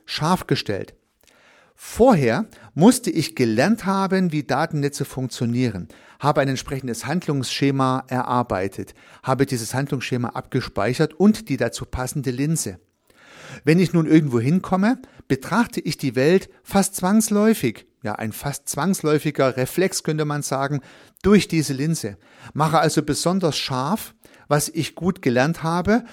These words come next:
und andere Dinge, mit denen ich mich nicht so gut auskenne, die sehe ich dann halt weniger oder gar nicht. Also ich habe mir die Datennetzanschlüsse angeguckt, nicht die Lichter. Ich bin kein Elektriker.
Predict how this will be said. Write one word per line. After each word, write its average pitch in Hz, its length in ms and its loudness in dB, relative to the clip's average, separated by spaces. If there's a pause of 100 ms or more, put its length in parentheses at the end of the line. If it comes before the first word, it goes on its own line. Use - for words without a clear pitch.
(140)
und 147 200 2
andere 180 320 2
Dinge, 175 300 0
mit 170 160 0
denen 143 120 2
ich - 80 0
mich 135 100 -2
nicht 202 180 6
so 180 100 2
gut 127 180 0
auskenne, 131 640 0 (280)
die 143 100 2
sehe 135 240 2
ich 127 100 -4
dann 123 200 -2
halt 113 200 -4
weniger 147 360 0
oder 170 200 0
gar 175 260 0
nicht. 117 300 -4 (380)
Also 120 160 -2
ich 123 80 -4
habe 156 120 0
mir 175 60 -2
die 180 180 -4
Datennetzanschlüsse 165 920 -2
angeguckt, 113 640 -8 (240)
nicht 175 260 2
die 156 80 2
Lichter. 151 440 -2 (360)
Ich - 240 -8
bin 131 140 -2
kein 123 200 -2
Elektriker. 120 580 -4